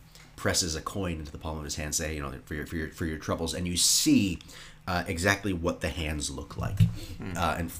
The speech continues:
Speaker 1: and, and if you, if you look at your own hand, dear audience, um, it's, it's the only way I can think th-, to describe it is if you look at your own hands and you see where the lines are on your fingers, where the, where the joints are there, um,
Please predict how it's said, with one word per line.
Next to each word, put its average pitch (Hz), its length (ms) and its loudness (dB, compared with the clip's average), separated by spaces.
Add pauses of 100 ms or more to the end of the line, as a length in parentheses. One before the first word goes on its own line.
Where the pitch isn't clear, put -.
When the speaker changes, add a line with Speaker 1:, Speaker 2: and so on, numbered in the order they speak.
(100)
Speaker 1:
and, 80 220 -2
and 80 280 -2
if 82 180 -6
you, 87 120 0
if 95 140 0
you 107 100 4
look 127 120 6
at - 120 2
your 110 140 6
own 104 100 6
hand, 76 380 2 (180)
dear 82 200 0
audience, 73 420 -2 (920)
um, 82 400 2 (320)
it's, - 200 -4
it's - 180 -4
the 117 100 2
only 117 140 4
way 95 140 4
I 87 60 2
can 82 120 -4
think 80 220 -8
th-, - 140 -16
to 71 200 -8
describe 82 360 0
it 69 40 -8
is 69 80 -4
if 76 100 -8
you 85 60 -2
look 113 120 0
at - 60 0
your 101 140 2
own 92 100 2
hands 85 260 0
and 82 80 -4
you 78 60 -2
see 117 220 2
where 107 120 0
the 101 100 2
lines 87 540 0
are 95 400 -2 (360)
on 85 160 0
your 80 120 -2
fingers, 90 500 -2
where 87 160 0
the, 78 160 -2
where 80 100 -4
the 78 80 -4
joints 80 380 -4
are 98 180 -2
there, 95 300 -2 (800)
um, 82 500 2